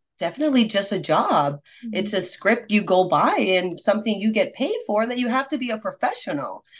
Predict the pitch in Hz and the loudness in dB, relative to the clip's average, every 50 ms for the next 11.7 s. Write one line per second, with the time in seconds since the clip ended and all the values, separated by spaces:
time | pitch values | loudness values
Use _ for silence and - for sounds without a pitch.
0 | - - - - - 247 240 240 240 233 226 220 - - - 349 415 381 415 359 | -20 -20 -14 -4 2 2 4 4 4 0 -2 -10 -10 -4 -2 0 0 2 2 2
1 | 339 349 330 320 277 - - - - 220 196 214 285 320 - - _ _ _ _ | 2 4 4 2 0 0 -2 -2 0 2 2 2 2 0 -4 -12 _ _ _ _
2 | _ _ _ _ - 240 240 240 233 226 214 190 185 - - - 220 226 220 214 | _ _ _ _ -2 -2 -2 -2 -4 -10 -12 -16 -18 -14 -4 0 2 2 2 2
3 | - 226 220 208 214 226 247 254 240 220 226 220 214 - - 196 196 202 196 196 | 0 -2 0 0 0 -2 -2 -4 -2 -2 -4 -4 -4 -2 -2 -2 -2 -2 -4 -6
4 | 196 202 196 196 196 170 160 151 160 156 170 190 202 208 190 190 180 180 175 175 | -8 -8 -8 -8 -8 -10 -8 -6 -4 2 4 6 6 6 4 2 0 0 -2 -4
5 | - 170 165 160 - - 175 175 165 156 151 151 151 151 151 147 165 175 175 165 | -4 -4 -4 -4 -6 -2 0 2 2 2 0 -2 -4 -6 -6 -8 -6 -4 -2 -2
6 | 151 147 - - - 190 190 196 202 214 220 233 220 190 170 170 202 240 220 170 | -2 -2 -4 -6 -4 -4 -2 0 -2 -2 -2 -2 -4 -2 -2 0 0 0 0 0
7 | 156 147 151 151 147 175 190 190 190 - 208 208 190 220 220 214 233 226 220 208 | -2 -2 -2 -2 -2 -4 -4 -6 -6 -6 -2 0 0 0 0 -2 -4 -4 -4 -4
8 | 202 196 196 202 202 196 196 190 185 180 180 185 - - - - _ _ - 254 | -2 0 2 2 2 2 0 -2 -4 -4 -6 -8 -10 -14 -20 -20 _ _ 0 2
9 | 254 262 247 233 220 220 - 226 214 208 196 - - - - - 196 202 220 220 | 4 4 4 2 0 0 2 2 4 4 2 0 -4 -20 -20 -14 -6 0 2 4
10 | 220 214 196 - _ - _ _ - 220 214 214 214 - - 226 220 - - - | 2 2 0 -4 _ -20 _ _ 2 2 2 2 2 0 -4 -4 -4 -4 -4 2
11 | 233 285 359 359 - 233 226 208 196 196 190 190 185 | 2 2 2 2 0 0 2 4 4 4 2 0 -2